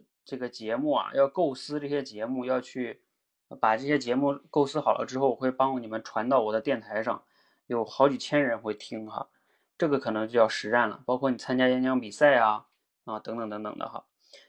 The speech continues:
就是，就是以教-，就像你开车一样，你练完车，你不还得上高速公路，哪儿都得能开嘛？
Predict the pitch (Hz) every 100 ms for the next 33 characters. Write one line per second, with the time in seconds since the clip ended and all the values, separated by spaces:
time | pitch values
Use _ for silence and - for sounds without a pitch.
0 | _ - 143 147 _ - 208 170 117 113
1 | 151 - 190 151 - 165 160 160 175 -
2 | - _ - 131 202 165 143 156 - 170
3 | 147 113 139 139 147 - 147 139 147 143
4 | 139 151 131 107 123 139 113 127 - 135
5 | 147 -